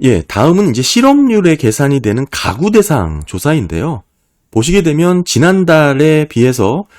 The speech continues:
이만 오천이 증가를 했습니다. 뭐, 증가를 하긴 했지만 가구 대상 조사의 증가 추이를 보시게 되면 와이오와이가 영점삼이 퍼센트거든요.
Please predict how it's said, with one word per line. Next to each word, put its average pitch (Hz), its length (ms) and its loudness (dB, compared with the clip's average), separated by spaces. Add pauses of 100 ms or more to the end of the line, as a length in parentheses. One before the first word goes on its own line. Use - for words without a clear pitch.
(300)
이만 175 380 2
오천이 165 540 0
증가를 165 640 4
했습니다. 165 720 -6
뭐, 113 120 -4
증가를 185 460 2
하긴 202 300 -4
했지만 160 500 -4 (480)
가구 156 240 0
대상 180 240 0
조사의 147 380 0
증가 127 260 -2
추이를 254 320 -4
보시게 139 240 -4
되면 104 380 -6 (260)
와이오와이가 139 1080 0 (100)
영점삼이 175 840 -2
퍼센트거든요. 110 1040 -6